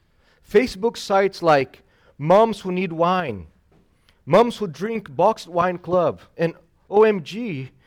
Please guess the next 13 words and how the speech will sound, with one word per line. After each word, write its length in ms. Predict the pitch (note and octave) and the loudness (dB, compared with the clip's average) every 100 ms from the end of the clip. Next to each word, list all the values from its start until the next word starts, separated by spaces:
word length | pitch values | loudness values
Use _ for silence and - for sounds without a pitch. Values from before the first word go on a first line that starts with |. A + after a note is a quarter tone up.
| _ _ | _ _
I 100 | D#3 | -2
so 260 | E3 - A#3 | 2 4 4
need 180 | A#3 G#3 | 4 2
a 60 | |
glass 240 | E3+ G3 G3 | 2 2 0
of 160 | F3+ | -6
wine 420 | E3 F3+ A3+ G3+ | 0 4 4 4
or 160 | F#3 F3+ | 2 2
I'm 120 | F#3+ | 0
gonna 240 | F3 G3 F#3 | 0 -2 0
sell 180 | F#3+ | 0
my 140 | F#3 F#3 | 0 -2
kids, 540 | - A3+ F#3+ A2 - | -4 -4 -2 -4 -14